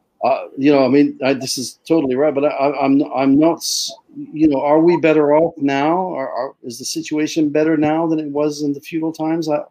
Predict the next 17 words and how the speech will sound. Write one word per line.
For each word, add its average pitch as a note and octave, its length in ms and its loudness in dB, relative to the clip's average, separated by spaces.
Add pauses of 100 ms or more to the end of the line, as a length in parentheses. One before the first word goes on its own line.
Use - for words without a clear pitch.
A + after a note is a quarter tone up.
(160)
I'm, D#3+ 240 -8
I'm D#3 100 -2
not D#3+ 140 -2
sure E3+ 220 -2
if - 100 -2
it C#3 120 -6
was, C#3 360 -2
yeah? A#2+ 120 -8 (320)
I'm C#3 120 4
not E3 200 4
saying E3 240 4
that D3 120 4
either C#3+ 460 4
are B2+ 80 -2
good, D3 280 2 (760)
but C3 220 -4
I'm, C3+ 200 -4